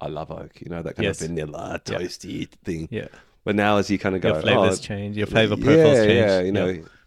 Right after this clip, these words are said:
Speaker 1: y-, y-, your, your preferences change. And now it's like, I think I kind of remember a bit of that again.
Speaker 2: Yeah.
Speaker 1: But, um,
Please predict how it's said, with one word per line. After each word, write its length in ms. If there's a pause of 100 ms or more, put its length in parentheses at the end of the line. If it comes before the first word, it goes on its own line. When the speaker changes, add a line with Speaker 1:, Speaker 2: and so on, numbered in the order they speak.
(120)
Speaker 1:
y-, 100
y-, 440
your, 400
your 340
preferences 500
change. 560 (640)
And 100
now 200
it's 140
like, 220 (960)
I 80
think 240
I 80
kind 160
of 60
remember 300
a 20
bit 160
of 80
that 160
again. 280 (240)
Speaker 2:
Yeah. 200 (380)
Speaker 1:
But, 140
um, 320